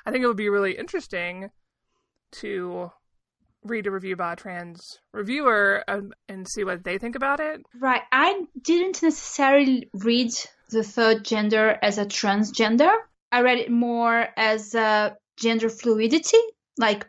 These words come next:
Speaker 2: both, being both.
Speaker 1: Yes.
Speaker 2: So I kind of, like,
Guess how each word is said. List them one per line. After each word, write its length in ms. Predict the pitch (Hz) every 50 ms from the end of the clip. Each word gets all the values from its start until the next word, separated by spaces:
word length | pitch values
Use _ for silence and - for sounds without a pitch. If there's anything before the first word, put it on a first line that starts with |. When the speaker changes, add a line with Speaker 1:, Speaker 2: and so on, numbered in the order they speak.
| _ _ -
Speaker 2:
both, 480 | 233 208 214 262 339 - - - - _ _ -
being 300 | 233 233 226 220 214 202
both. 460 | 202 208 214 254 330 339 - - -
Speaker 1:
Yes. 280 | 226 233 185 160 - - - - - - - - - - _ _ _ _ _ _ _ _ _ _ -
Speaker 2:
So 640 | - - - 269 262 254 254 262 254 254 - - _ _ _ -
I 220 | - 226 233 226 - _ _ _ _ _ _ -
kind 720 | - - - - - - 381 381 403 440 453 440 403 370
of, 220 | 339 302 - -
like, 720 | 285 269 262 254 254 254 247 254 247 - - - - -